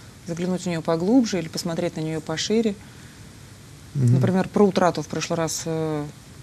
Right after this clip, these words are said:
Speaker 1: только начали говорить, но у нас, э, следующий звонок.
Speaker 2: Ну, я, м, задумался над вашим словом «серьёзные». Э, я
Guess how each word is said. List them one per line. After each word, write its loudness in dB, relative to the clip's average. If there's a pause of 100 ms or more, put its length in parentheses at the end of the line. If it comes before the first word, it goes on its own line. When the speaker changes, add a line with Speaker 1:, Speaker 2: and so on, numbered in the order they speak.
(120)
Speaker 1:
только 0
начали -2 (180)
говорить, -2
но -2
у -2
нас, -2
э, -2
следующий 0
звонок. -6 (1400)
Speaker 2:
Ну, 4 (240)
я, 6 (100)
м, -2
задумался 8
над 6
вашим 4
словом 6
«серьёзные». 4 (180)
Э, 2 (520)
я 4